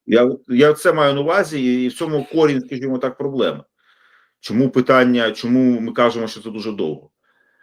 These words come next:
От чим довше ї-, їхні літаки будуть стояти, тим краще, насправді. Це, е, паралізовується,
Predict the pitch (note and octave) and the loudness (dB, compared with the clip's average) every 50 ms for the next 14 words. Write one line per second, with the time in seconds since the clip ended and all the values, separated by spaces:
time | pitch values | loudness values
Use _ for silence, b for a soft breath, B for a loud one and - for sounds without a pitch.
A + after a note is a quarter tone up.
0 | _ _ _ _ _ - - - B2+ B2 - F3+ G3 G3 - - F3 E3+ E3 D#3 | _ _ _ _ _ -10 -2 0 2 4 4 4 4 2 0 0 0 0 0 0
1 | D3 C#3+ C#3+ C#3+ D3+ D3 D3+ D3+ C#3+ - D3+ D3+ C#3 D#3 D3 - E3 D3+ D#3 D3+ | -2 -6 -8 -8 -10 -12 -12 -12 -12 -10 -10 -10 -10 -10 -10 -8 -8 -6 -4 -4
2 | D3+ D3+ - D3 D#3 F3 F#3+ F#3 E3 - - D3+ C3+ - D3+ A#2 D#2+ - - - | -6 -2 0 2 4 4 4 2 0 -4 -6 -8 -6 -4 -2 -2 -2 -4 -6 -12
3 | - _ _ _ _ _ _ _ _ _ _ _ _ _ - - - - F2+ D#2+ | -18 _ _ _ _ _ _ _ _ _ _ _ _ _ -12 -12 -8 -6 -4 -6
4 | - - - - _ _ _ _ _ _ _ _ _ _ _ _ _ _ _ _ | -6 -6 -12 -20 _ _ _ _ _ _ _ _ _ _ _ _ _ _ _ _
5 | _ _ _ _ _ _ _ _ - - - - - B2+ B2+ B2+ A#2+ - A#2+ A#2 | _ _ _ _ _ _ _ _ -18 -16 -6 0 2 4 4 4 4 4 2 2
6 | A#2+ A2+ B2+ C3 C3+ C#3 D3 C3+ D#3 E3 D3+ C#3+ C#3 C3+ B2 - C3 | 2 2 2 2 2 2 2 2 2 2 4 4 4 2 0 0 -6